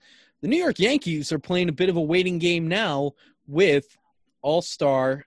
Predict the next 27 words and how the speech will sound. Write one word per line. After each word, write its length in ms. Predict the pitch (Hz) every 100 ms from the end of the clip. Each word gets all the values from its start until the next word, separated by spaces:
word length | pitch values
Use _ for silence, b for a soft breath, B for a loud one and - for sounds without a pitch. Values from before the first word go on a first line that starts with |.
| -
second 480 | - 143 135 139 127
baseman 600 | 156 165 131 120 123 - b b _
D 160 | - 156
J 340 | 147 156 147
LeMahieu. 600 | 143 139 156 180 165 131 120
His 220 | 120 -
contract 600 | - 135 139 151 131 -
is 160 | 123 117
up. 220 | 123 - _ _ _ _ _ _
He 160 | -
wants 300 | 170 175 160
a 40 | 156
lot 220 | 139 131
of 60 | 127
money. 400 | 120 120 139 - _ _ _ -
The 80 |
Yankees 340 | 139 156 170 -
haven't 240 | 147 135
agreed 340 | 123 127 131 123
on 200 | 117 123
it. 160 | 143 b b _
Joe, 340 | - 151 156 156
I 120 | 143
know 260 | 147 156 156
that 300 | 143 135 120 _ _ _ _ _
you've 380 | 147 165 160 -
gotten 680 | 147 139 143 135 131 127